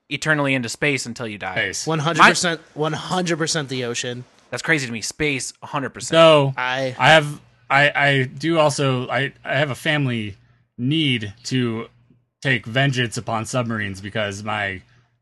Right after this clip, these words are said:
Speaker 2: great uncle was kicked out of the Navy during World War Two for being caught being gay on one.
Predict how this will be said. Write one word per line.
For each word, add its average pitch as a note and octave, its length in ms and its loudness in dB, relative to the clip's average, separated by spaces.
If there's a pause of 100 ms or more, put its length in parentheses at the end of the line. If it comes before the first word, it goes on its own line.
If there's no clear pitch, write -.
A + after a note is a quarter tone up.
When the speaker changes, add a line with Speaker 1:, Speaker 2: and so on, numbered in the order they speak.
Speaker 2:
great C3+ 340 0
uncle A#2 460 -2
was G#2 180 -6
kicked C3+ 300 -4
out B2 180 2
of G#2 120 -10
the A2 120 -4
Navy A2+ 320 -2
during A2 220 -4
World A2 160 -6
War G2+ 140 -8
Two A#2+ 240 -4
for G#2+ 100 -8
being G2+ 240 -8
caught G#2+ 240 -2
being G2 180 -6
gay G#2 220 0
on F2+ 220 -6
one. F2 280 -12